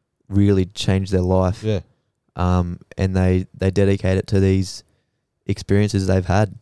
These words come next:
Speaker 2: Yep.
Speaker 1: Um, and with more research that's being done, I'm sure in the next, you know,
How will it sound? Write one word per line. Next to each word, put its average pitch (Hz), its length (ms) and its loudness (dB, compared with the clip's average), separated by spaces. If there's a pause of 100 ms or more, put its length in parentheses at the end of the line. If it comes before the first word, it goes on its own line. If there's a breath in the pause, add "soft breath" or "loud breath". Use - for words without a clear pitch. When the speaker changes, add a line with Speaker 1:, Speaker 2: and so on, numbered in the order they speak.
(120)
Speaker 2:
Yep. 98 120 -14 (440)
Speaker 1:
Um, 95 480 0 (360)
and 98 320 0
with 113 180 2
more 101 240 2
research 104 680 0
that's 95 180 -4
being 95 240 0
done, 98 400 -2 (460)
I'm 98 140 -4
sure 101 340 2
in 98 60 0
the 98 80 0
next, - 460 -4 (800)
you 101 60 -4
know, 95 140 2